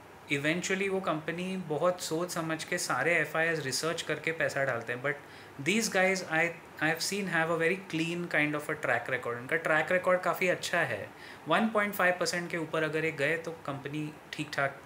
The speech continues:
मानी जाएगी। Price to earning ratio high है गाइस,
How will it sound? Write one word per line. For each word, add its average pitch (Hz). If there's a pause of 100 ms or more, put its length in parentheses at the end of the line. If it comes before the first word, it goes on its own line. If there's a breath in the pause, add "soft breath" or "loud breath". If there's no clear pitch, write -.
मानी 127
जाएगी। 113 (520 loud breath)
Price 160
to 208
earning 151
ratio 170
high 165
है 127
गाइस, 107